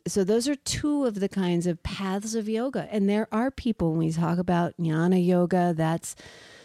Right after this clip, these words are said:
self-study, that's self-reflection, that's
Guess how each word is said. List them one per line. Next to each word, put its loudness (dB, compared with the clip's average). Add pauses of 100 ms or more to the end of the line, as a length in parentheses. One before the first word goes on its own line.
(200)
self-study, 0
that's -2
self-reflection, 0
that's -4